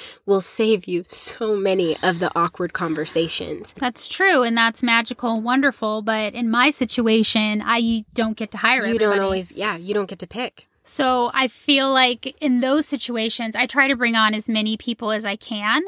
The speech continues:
Speaker 1: Mm-hmm.
Speaker 2: but a lot of times that's not possible. So I feel like even with the most frustrating,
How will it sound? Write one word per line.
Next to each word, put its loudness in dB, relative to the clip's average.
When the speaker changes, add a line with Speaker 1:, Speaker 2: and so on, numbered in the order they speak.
Speaker 1:
Mm-hmm. -10
Speaker 2:
but 0
a -2
lot 2
of -8
times -2
that's -4
not -2
possible. 0
So -4
I 4
feel 2
like 2
even 4
with 0
the -4
most 0
frustrating, 0